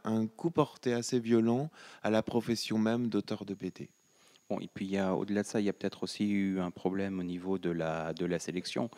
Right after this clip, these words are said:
Speaker 2: parce que non seulement le mode de scrutin avait été changé, et a été re-, re-, rechangé à la fin,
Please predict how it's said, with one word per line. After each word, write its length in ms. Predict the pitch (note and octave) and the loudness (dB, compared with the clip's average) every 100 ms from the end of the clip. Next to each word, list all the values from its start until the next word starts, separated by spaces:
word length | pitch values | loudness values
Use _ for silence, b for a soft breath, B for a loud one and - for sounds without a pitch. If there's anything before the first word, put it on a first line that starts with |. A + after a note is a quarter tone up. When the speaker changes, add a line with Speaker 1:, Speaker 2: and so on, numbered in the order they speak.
| B - | B -8
Speaker 2:
parce 120 | - | -2
que 100 | - | 0
non 320 | F#2 G2 G#2 | 0 2 2
seulement 320 | A2+ G#2 G#2 | 2 2 2
le 260 | G2 F2 F2 | 0 0 -2
mode 260 | F2 F2+ E2+ | -2 -4 -4
de 100 | F2+ | -6
scrutin 420 | - E2+ - F#2 | -4 -6 -2 -2
avait 180 | D#2 D#2 | 0 -2
été 200 | D#2 D#2 | -4 -4
changé, 360 | E2+ F#2 C3+ B B B _ | -4 -2 -4 B B B _
et 160 | F#2 E2+ | -4 -4
a 60 | |
été 240 | D#2+ D#2 D#2+ | -4 -6 -8
re-, 380 | D2+ G2 B2+ B2 | -4 0 2 0
re-, 600 | - - G2 B2 A#2+ G#2+ | -6 -10 -4 -2 -2 -2
rechangé 600 | A2 - F#2 G2 F#2+ E2+ | -4 -6 -6 -6 -4 -4
à 80 | |
la 80 | E2 | -4
fin, 240 | - D3+ | -4 -6